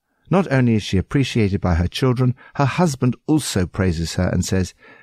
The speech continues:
"Many women do noble things, but you surpass them all." The last verses focus on all women. Charm can mislead, and beauty soon fades.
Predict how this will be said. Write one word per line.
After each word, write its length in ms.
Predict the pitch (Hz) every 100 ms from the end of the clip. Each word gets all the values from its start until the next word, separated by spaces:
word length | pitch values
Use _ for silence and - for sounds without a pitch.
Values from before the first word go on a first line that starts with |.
| _ -
"Many 280 | 175 143 101
women 340 | 95 85 80
do 160 | 87 82
noble 320 | 82 80 78
things, 520 | - 82 76 - - _ _ _ -
but 160 | -
you 520 | 90 101 120 143 156 - _
surpass 580 | - 78 - 87 90
them 160 | 90 87 -
all." 380 | 76 71 78 _ _ _ _ _ _ _ _ -
The 120 | 131
last 320 | 160 165 -
verses 380 | 92 85 98 92
focus 420 | - 113 110 -
on 140 | 101 104 101
all 260 | 104 92
women. 360 | 78 76 73 78 _ - _ -
Charm 600 | - 175 113 82 85 90
can 280 | - 87 90
mislead, 560 | 82 - 87 80 80 -
and 220 | 95 104
beauty 520 | 127 170 - 85 - -
soon 560 | - 127 127 120 113
fades. 800 | - - 82 80 71 - -